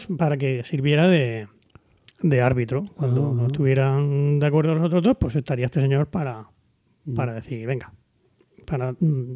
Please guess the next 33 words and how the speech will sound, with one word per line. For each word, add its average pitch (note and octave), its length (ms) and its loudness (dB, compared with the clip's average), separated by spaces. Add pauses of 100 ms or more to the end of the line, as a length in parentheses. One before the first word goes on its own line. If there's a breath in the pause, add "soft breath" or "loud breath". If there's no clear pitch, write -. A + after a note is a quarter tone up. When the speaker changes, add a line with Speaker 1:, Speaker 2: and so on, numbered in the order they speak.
Speaker 1:
desestabilizar C#3+ 720 2 (180)
la D#3 120 2
balanza, A#2+ 420 -2
¿no? D4 160 0 (960 loud breath)
El F3+ 180 0
caso A#3 300 4
es A#3 80 4
que, D3 760 4 (1040)
bueno, D#3 180 6
y C3 60 2
todo C#3 180 4
esto F3 220 2
pues F#3 120 4
lo C#3 60 2
escribieron, C#3+ 500 2
el, D3 200 2
el C#3 340 -2
Ron D3 500 2
Wayne F#3+ 440 6
escribió C#3 1000 4 (640)
el B2+ 160 0
documento, C#3 720 0
el, D3 600 -4
el C3+ 340 -6
contrato, D3 560 -2
lo A3+ 140 -4
escribió D3+ 380 -4
y B3 60 0
lo D#3 100 -2
firmaron C3 480 -6
allí C3+ 160 -4
los C3+ 160 -2
tres B3 320 0